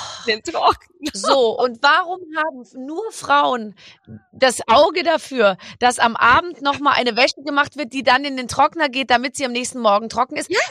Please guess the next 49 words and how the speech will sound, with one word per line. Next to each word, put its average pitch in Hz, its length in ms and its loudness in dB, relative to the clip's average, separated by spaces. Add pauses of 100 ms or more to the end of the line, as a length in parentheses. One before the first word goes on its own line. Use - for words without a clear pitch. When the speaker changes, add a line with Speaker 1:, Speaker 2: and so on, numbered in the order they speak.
Speaker 1:
das 262 100 4
Speaker 2:
Warum 311 120 4 (320)
Speaker 1:
ist 359 140 -8
Speaker 2:
fällt 302 120 6
Speaker 1:
super. 180 160 2
Speaker 2:
Männern 415 440 2
nicht 311 260 -6
auf, 196 300 2 (200)
dass 240 200 2
Speaker 1:
Nein. 226 120 -2
Speaker 2:
die 233 100 -6
Wäsche 285 280 2 (260)
noch 254 100 -2
in 262 120 0
den 269 100 -4
Trockner 311 340 0
muss, 269 300 -2
wenn 233 160 -2
sie 226 80 -6
trocken 254 360 0
werden 196 220 2
soll 180 180 0
bis 175 160 -6
zum 202 120 -10
nächsten 185 280 -8
Morgen? 170 200 2
Ich 214 120 -8
möchte 381 320 0
nicht 427 180 -2
jetzt - 180 -2
in, 311 220 -2
unnötig 359 440 -2
in 294 120 -4
irgendwelche 277 340 -2
Geschlechterklischees 254 1000 -4
hacken. 190 240 -2
Speaker 1:
Nein, 294 260 2
nein, 277 180 2
Speaker 2:
Aber 339 140 4
Speaker 1:
das 339 100 2
Speaker 2:
es 392 120 -10
ist - 80 -6
ja 440 60 2
Speaker 1:
machen - 100 -4
Speaker 2:
so 196 80 -2
Speaker 1:
wir 160 60 -4
Speaker 2:
ein - 60 -8
bisschen. 370 260 -2
Speaker 1:
nicht. - 120 -8